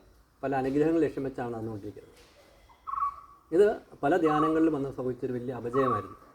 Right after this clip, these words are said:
തീർച്ചയായിട്ടും കരിസ്മാറ്റിക് മൂവ്മെൻറ്റിലെ ധ്യാനങ്ങൾ ആരംഭിച്ച സമയത്തൊക്കെ, ആ, മാനസാന്തരം, പരിശുദ്ധാത്മാഭിഷേകം, സുവിശേഷ പ്രഘോഷണം എന്നൊക്കെയുള്ള അടിസ്ഥാന മൂല്യങ്ങളിലായിരുന്നു. പക്ഷെ പിന്നീട് ഇങ്ങനെയുള്ള, അങ്ങനെയുള്ള ആ പ്രഘോഷണങ്ങൾ നടന്ന സമയത്ത്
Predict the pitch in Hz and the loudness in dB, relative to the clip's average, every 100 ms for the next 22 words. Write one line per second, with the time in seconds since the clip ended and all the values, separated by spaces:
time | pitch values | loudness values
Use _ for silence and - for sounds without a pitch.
0 | _ _ _ _ - _ - - 156 - | _ _ _ _ -20 _ -20 -4 0 6
1 | 170 165 147 156 156 147 156 156 156 147 | 6 6 2 2 0 2 2 2 0 2
2 | 151 135 127 143 139 127 131 139 - 135 | 0 2 0 0 0 0 0 -4 -6 -6
3 | 135 135 131 147 160 - 127 123 117 123 | -4 -6 -6 -6 -6 -6 -6 -4 -2 -2
4 | 131 131 127 131 202 - - _ _ _ | 0 -2 -2 -2 -2 -6 -18 _ _ _
5 | - 123 143 135 131 127 131 123 135 139 | -6 -6 -2 2 2 2 0 -2 -4 -4
6 | 170 127 123 135 135 - 131 135 139 135 | -4 -4 -4 -6 -6 -8 -6 -4 -6 -8
7 | 131 139 131 131 120 - 160 165 160 160 | -6 -4 -4 -4 -8 -4 -2 2 2 4
8 | 175 185 131 104 - - - _ _ _ | 6 6 4 0 -6 -16 -20 _ _ _
9 | _ - - 156 147 190 214 185 185 185 | _ -20 -16 -2 4 6 8 8 6 6
10 | 190 196 156 170 196 175 180 175 170 147 | 4 2 0 2 2 4 4 4 2 -2
11 | 151 160 165 165 170 143 156 147 147 147 | 0 0 0 -2 0 -2 -4 -4 -2 -2
12 | 147 147 | -2 -4